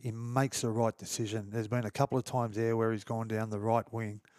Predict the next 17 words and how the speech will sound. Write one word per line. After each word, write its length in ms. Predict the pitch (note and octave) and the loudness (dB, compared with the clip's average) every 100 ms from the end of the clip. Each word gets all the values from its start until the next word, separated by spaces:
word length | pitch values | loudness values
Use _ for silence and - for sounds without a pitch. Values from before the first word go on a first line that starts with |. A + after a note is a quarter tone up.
| - - - - | -20 -20 -20 -4
and 120 | A2+ | -2
he's 100 | A2 | 2
made 200 | A#2 A#2+ | 2 4
the 100 | A2+ | 4
right 200 | A#2+ A2+ | 4 2
decision. 460 | - - A2+ A2 G2+ | -2 -4 -4 -4 0
He 60 | |
hasn't 320 | G2 A#2+ A#2 | 2 2 2
just 180 | A2+ - | -2 -4
kicked 240 | - C#3 A#2 | -2 -2 0
it 80 | |
infield 520 | A2 A#2 - A#2 A2 G#2+ | -2 -4 0 2 2 2
on 160 | G#2 | -2
play 280 | - A2+ G#2+ - | 0 2 2 -2
two 200 | - A#2+ | -2 0
or 100 | G#2 | 0
three. 320 | - A2 A2 | -2 -4 -4